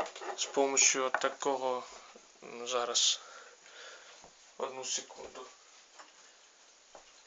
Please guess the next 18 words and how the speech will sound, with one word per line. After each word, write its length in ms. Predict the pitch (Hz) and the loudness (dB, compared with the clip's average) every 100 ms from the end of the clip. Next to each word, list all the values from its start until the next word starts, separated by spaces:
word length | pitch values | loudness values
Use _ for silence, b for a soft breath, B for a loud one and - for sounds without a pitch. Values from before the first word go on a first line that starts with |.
| - - - - | -20 -20 -20 -12
С 100 | - | -10
помощью 460 | - 151 151 143 156 | -2 2 8 8 8
вот 140 | 156 | 8
такого 440 | - 156 - 147 143 | 8 6 8 8 10
вот 160 | 143 | 8
кассетника 680 | - 147 - 185 185 127 - | 8 10 12 10 6 0 -2
мал-, 420 | 117 120 113 113 120 B | 0 0 -2 -4 -8 B
маленького 600 | 131 120 120 110 - 117 113 B B B B B B B - | 6 6 6 -4 -2 0 -2 B B B B B B B -10
для 460 | - 127 123 123 120 - - - - - | -2 4 6 6 4 0 -20 -20 2 6
четырёх, 720 | - - 139 127 120 - - - B B B B - | 6 6 4 6 4 2 -6 -16 B B B B -2
извиняюсь, 500 | 123 127 123 120 117 | 2 6 8 8 8
для 140 | 127 | 6
трёх 440 | 123 135 127 - | 8 6 6 4
мини-пальчик, 800 | 131 127 131 - 165 151 - - - - | -4 -2 -2 8 10 12 8 8 -6 -10
батарейка 680 | 123 120 127 123 120 - | -6 0 4 4 4 0
типа 300 | 117 127 - | -2 0 2
три 280 | 123 - 131 - | 2 2 2 6
А. 160 | 147 | 6